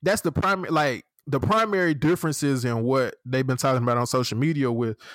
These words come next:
the lack of female orgasms is there's a difference between people having, you know, passionate romantic sex or making love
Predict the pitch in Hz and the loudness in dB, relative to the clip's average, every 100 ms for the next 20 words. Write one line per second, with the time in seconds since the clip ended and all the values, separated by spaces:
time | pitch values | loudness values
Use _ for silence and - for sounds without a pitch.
0 | - 127 113 135 135 120 151 131 120 113 | -4 -2 0 0 0 0 0 0 0 0
1 | 147 139 120 117 113 110 107 113 113 104 | 0 0 0 0 -2 -6 -6 -4 -2 -4
2 | 101 _ _ _ _ _ _ _ _ 170 | -6 _ _ _ _ _ _ _ _ 0
3 | 226 214 170 139 185 233 202 - 156 - | 2 2 2 2 2 2 -2 0 -2 -2
4 | 165 151 139 - 175 - 143 131 139 139 | -2 0 -2 0 -2 0 -2 0 2 2
5 | 127 123 120 113 110 _ _ _ _ _ | 0 -2 -2 -6 -10 _ _ _ _ _
6 | _ _ _ _ _ _ _ _ _ _ | _ _ _ _ _ _ _ _ _ _
7 | _ 151 165 143 113 - 170 170 165 160 | _ -2 0 2 0 0 0 0 0 0
8 | 143 135 127 135 151 151 147 131 - 135 | 0 0 0 0 -2 -2 -4 -4 -2 -2
9 | 120 - 110 127 139 135 123 120 127 120 | -2 -2 -2 0 -2 -2 0 2 2 2
10 | 110 | -2